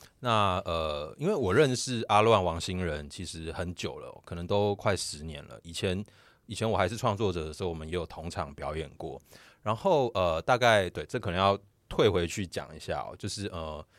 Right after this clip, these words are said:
我，我自己是，呃，大概一八年、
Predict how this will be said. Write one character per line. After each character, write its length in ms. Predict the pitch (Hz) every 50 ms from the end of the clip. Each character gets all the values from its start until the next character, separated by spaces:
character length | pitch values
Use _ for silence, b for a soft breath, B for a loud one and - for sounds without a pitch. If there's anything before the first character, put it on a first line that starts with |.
| _ _ _
我， 100 | - 110
我 140 | - 104 107
自 140 | - 185 147
己 140 | 120 98
是， 280 | 92 - 131 120 117 - - _ _ _ _ _ _ _ _
呃， 280 | - 98 90 85 82 80
大 140 | 76 113 113
概 320 | 113 107 107 98 95 101 - _ _
一 180 | - - 147
八 280 | 131 - - 120 120 123
年、 320 | 123 104 87 85 82 87